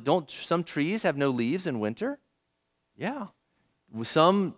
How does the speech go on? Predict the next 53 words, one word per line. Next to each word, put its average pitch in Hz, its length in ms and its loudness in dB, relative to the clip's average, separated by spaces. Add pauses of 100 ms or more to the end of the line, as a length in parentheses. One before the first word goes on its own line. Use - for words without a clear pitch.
(120)
trees 175 320 0
have 170 120 2
no 165 100 2
fruit. 202 180 2
What 226 120 8
about 226 140 8
a 156 40 6
dead 165 280 2
branch? 185 540 0 (580)
Sure, 233 180 0
lots 135 280 4
of 208 80 0
your 123 100 0
trees, - 180 -4
probably 202 160 6
all 294 160 8
your 311 120 6
trees 139 240 0
have 113 140 4
some 147 160 0
dead 123 200 4
branch 180 340 -2
on 82 160 -12
them. 98 200 -14 (340)
You 151 80 -14
see, 196 100 -4
this 208 180 -2
is 196 140 0
also 170 260 4
true 147 200 -2
of - 80 -6
Christians. - 640 -8 (500)
You 143 40 -18
see, 214 120 -2
the 175 120 2
more 240 580 6
of 196 160 2
those 196 220 8
attributes 175 560 0
of 143 80 0
a 135 40 4
dead 151 220 4
tree 156 200 -2
you 127 120 0
have, 160 340 4 (280)
the 117 60 -4
more 165 200 6
likely 170 300 6
it's 185 100 0
a 170 80 2
dead 185 240 0
tree. 277 400 -4
Jesus 277 480 -4